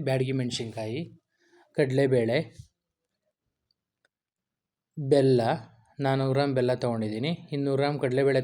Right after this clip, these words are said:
ತೊಗೊಂಡಿದ್ದೀನಿ, ಒಂದು ನೂರೈವತ್ತು ಗ್ರಾಮ್ ಬ್ಯಾಡಗಿ ಮೆಣಸಿನ್ಕಾಯಿ ತೊಗೊಂಡಿದ್ದೀನಿ, ಹೆಚ್ಚಿರೋ ಈರುಳ್ಳಿ ಮತ್ತು ಕ್ಯಾಪ್ಸಿಕಮ್ಮು. ಅಂದರೆ ಇವಾಗ ಒಂದು ಮೂರು ಕೆ ಜಿ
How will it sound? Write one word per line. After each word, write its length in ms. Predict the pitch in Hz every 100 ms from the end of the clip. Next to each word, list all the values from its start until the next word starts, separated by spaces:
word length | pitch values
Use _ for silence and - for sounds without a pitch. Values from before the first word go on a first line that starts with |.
| 127
ತೊಗೊಂಡಿದ್ದೀನಿ, 460 | 110 104 107 139 175 - _ _ _ 147
ಒಂದು 120 | 139
ನೂರೈವತ್ತು 400 | 139 143 143 139
ಗ್ರಾಮ್ 180 | 139 147 135
ಬ್ಯಾಡಗಿ 240 | 127 135 139
ಮೆಣಸಿನ್ಕಾಯಿ 400 | 131 135 127 120
ತೊಗೊಂಡಿದ್ದೀನಿ, 440 | 117 110 104 117 170 - _ _ _ _ _ _ _ _ _ _ _ _ _ _ _ _ 202 _ _ _ _ _ _ _ _ _ _ _ _ -
ಹೆಚ್ಚಿರೋ 340 | 139 131 147 139 139
ಈರುಳ್ಳಿ 320 | 139 139 151 139
ಮತ್ತು 260 | 131 156
ಕ್ಯಾಪ್ಸಿಕಮ್ಮು. 560 | 135 123 131 123 113 101 - _ _ _ _ 202 208 220 208 202 202 427 214 196 _ _ _ _ _ _ _
ಅಂದರೆ 180 | - 143 139
ಇವಾಗ 200 | 139 135 139
ಒಂದು 180 | 131 131 135
ಮೂರು 160 | 147 139
ಕೆ 80 | 147
ಜಿ 80 | 139